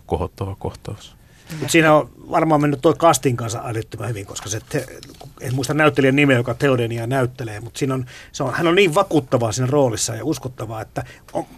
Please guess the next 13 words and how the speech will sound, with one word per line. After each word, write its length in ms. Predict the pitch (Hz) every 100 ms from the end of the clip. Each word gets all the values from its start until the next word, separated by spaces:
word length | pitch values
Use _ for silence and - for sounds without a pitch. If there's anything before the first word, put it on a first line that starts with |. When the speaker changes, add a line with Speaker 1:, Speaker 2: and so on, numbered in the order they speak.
| -
Speaker 2:
paljon 220 | 180 170
muutakin 420 | 208 185 135 117
hyvää, 380 | 147 127 117 120
mut 160 | 120 -
se, 160 | 160 -
hänen 340 | 190 190 139
roolisuorituksensa 920 | 143 135 123 123 117 107 - 104 117
jollakin 300 | 123 117 123
tavalla 280 | - 117 117 - -
munkin 260 | 151 135 120
mielestä 220 | 117 -
pomppaa 460 | 156 139 123 131 123
sieltä 360 | 123 113 -